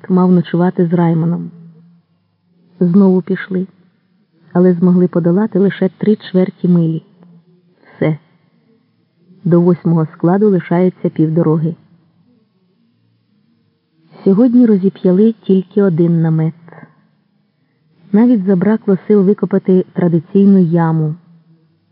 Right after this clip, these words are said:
Але Брус із Патом розшукали поблизу придатний для цього п'ятачок, вимитий у кризі літніми водами. Цей п'ятачок — справжня знахідка.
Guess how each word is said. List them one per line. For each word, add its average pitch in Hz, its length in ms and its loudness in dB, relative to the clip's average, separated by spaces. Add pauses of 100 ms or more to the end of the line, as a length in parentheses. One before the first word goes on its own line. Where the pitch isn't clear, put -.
(480)
Але 180 220 2
Брус 214 260 0 (180)
із 170 140 0 (140)
Патом 165 400 -2
розшукали 208 600 -2
поблизу 175 480 0
придатний 180 560 0
для 160 140 -2
цього 170 300 -2
п'ятачок, 170 680 -4 (760)
вимитий 202 560 2
у 175 40 0
кризі 180 560 0 (140)
літніми 165 460 0
водами. 156 440 -2 (1400)
Цей 240 140 2
п'ятачок — 208 640 -2 (140)
справжня 196 560 -2
знахідка. 170 640 -4